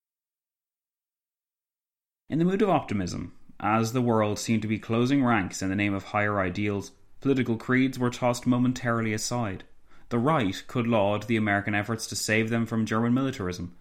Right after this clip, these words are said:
and the left could marvel at the brave new world which Wilson intended to make. Posters on the walls of towns celebrated the president's arrival.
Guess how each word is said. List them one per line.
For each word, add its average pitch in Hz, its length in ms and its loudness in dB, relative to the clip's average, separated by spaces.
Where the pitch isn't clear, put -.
and - 100 0
the 151 60 4
left 120 320 4
could 127 120 2
marvel 110 520 4
at 104 180 -2
the 117 60 -4
brave 113 400 2
new 117 160 4
world 110 460 2
which 113 220 -4
Wilson 113 340 2
intended 110 440 -2
to 98 60 -4
make. 98 380 -4
Posters 98 720 2
on 98 220 0
the 92 100 -4
walls 110 400 2
of 92 160 -4
towns 120 460 0
celebrated 135 600 0
the 135 40 -2
president's 120 520 -2
arrival. 117 440 0